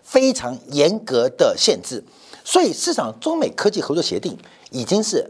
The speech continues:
名存实亡，已经有名存实亡的趋势跟味道。可是没有想到这一次啊，美国国会啊，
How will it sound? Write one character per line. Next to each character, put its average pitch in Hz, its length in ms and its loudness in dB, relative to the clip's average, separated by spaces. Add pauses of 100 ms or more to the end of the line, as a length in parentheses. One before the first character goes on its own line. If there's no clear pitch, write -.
(120)
名 131 340 -4
存 98 300 -6
实 - 260 -2
亡， 117 180 -4 (520)
已 180 200 0
经 330 260 2
有 226 140 0 (160)
名 165 240 -2
存 147 220 -2
实 - 160 -4
亡 120 180 -2
的 117 120 0
趋 - 200 -2
势 - 260 -4 (180)
跟 120 160 0
味 117 120 0
道。 - 180 2 (520)
可 269 100 2
是 320 80 4
没 311 120 2
有 403 100 6
想 - 220 0
到 98 200 -2 (100)
这 370 140 0
一 277 100 0
次 - 180 0
啊， 87 100 4 (840)
美 139 120 -2
国 175 100 6
国 143 180 -2
会 139 200 4
啊， - 80 -8